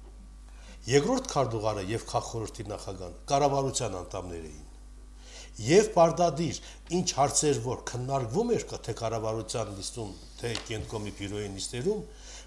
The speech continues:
մեր քաղաքից այս երեքը ներկա էին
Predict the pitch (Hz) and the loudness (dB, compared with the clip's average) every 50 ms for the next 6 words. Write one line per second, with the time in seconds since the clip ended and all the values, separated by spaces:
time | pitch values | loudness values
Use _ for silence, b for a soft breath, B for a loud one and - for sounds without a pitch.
0 | B B - 117 117 131 160 202 208 165 - - - - - - - - - 131 | B B -8 -4 0 6 8 10 10 8 6 2 -8 -12 -16 -12 -2 4 4 6
1 | 123 151 151 - - 180 175 - - 135 120 - - 127 131 165 185 - - 143 | 6 6 4 2 0 0 -2 0 0 0 2 2 2 2 2 2 0 0 -2 -2
2 | 113 113 123 120 110 110 143 139 127 107 98 90 80 76 - | 0 2 2 2 2 2 0 2 2 0 -2 -4 -6 -8 -12